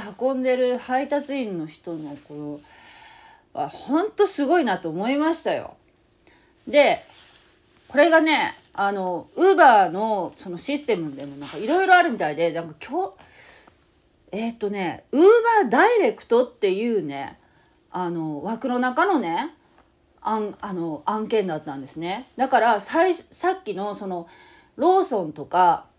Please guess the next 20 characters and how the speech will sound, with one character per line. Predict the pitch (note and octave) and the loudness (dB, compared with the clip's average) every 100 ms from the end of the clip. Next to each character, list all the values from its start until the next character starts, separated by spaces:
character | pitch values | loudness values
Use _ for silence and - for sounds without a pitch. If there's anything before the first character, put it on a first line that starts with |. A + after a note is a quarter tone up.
| _ _ _ _ _ _ _ _ _ _ _ _ - | _ _ _ _ _ _ _ _ _ _ _ _ -4
あ | A#3 | -4
と、 | A#3 G#3 F#3+ F3 - | 0 2 2 0 -2
あ | - F#3 | -2 -2
の、 | F#3+ F#3 F3+ E3+ - | -2 -6 -6 -8 -8
コ | A#3 | -10
コ | A3 D4+ | -2 0
一 | C#4+ - | -2 -4
番 | A#3+ D3 F#3+ E4 _ _ _ _ _ _ _ _ _ _ _ - | 0 0 -2 -12 _ _ _ _ _ _ _ _ _ _ _ -12
の、 | A3+ A3+ F#3+ D#3 - | -4 -2 -2 -4 -8
あ | - | -8
の、 | F3 | -8
カ | E3+ G3 | -8 -4
レ | F3+ | -4
ー | D#3+ | -4
の | |
ね、 | F3 D4+ A4 _ _ _ _ _ - | -2 -4 -4 _ _ _ _ _ 0
と | F4+ | 4
は | C4+ | 4
ま | G3+ | 2
た | F#3+ | -6